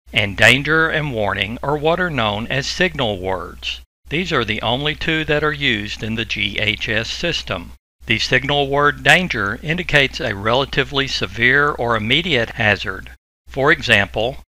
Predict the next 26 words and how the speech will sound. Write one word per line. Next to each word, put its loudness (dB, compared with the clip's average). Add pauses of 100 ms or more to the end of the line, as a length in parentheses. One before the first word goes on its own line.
(100)
a 2
material 4
that -2
could -2
explode 0
or -2
burn 2
rapidly 0
when -4
ignited 0 (100)
would -4
be 0
marked 0
with -10
the -4
signal -2
word -4
"danger," -4 (180)
as -4
would -2
a -2
chemical -2
that -2
is -4
highly -2
poisonous. -4